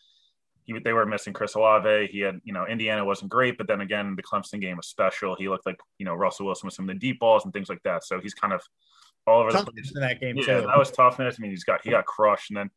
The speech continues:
Speaker 1: like you said, against Bama, I thought there was some good, there was some bad. They were clearly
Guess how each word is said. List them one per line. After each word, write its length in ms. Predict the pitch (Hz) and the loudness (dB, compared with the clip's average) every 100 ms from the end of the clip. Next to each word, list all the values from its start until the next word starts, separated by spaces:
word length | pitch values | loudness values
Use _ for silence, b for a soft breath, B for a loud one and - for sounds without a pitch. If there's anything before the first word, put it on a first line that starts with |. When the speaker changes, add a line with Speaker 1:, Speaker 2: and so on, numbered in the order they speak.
| b b b | b b b
Speaker 1:
like 140 | 127 123 | -8 -6
you 60 | |
said, 180 | 113 104 | -2 -2
against 260 | 101 107 - | -2 -6 0
Bama, 460 | 113 110 107 104 | 2 2 2 2
I 60 | 95 | 0
thought 240 | - 101 | 2 2
there 100 | 101 | 2
was 100 | 98 | -6
some 140 | - 101 | -8 -6
good, 160 | 104 | -4
there 80 | 98 | -4
was 100 | 98 | -8
some 120 | 98 | -8
bad. 320 | 90 92 92 90 - _ _ _ _ _ | -2 2 2 -2 -10 _ _ _ _ _
They 140 | 113 | -2
were 140 | 101 95 | -2 -4
clearly 560 | - 95 92 95 92 | -8 -6 -4 -4 -6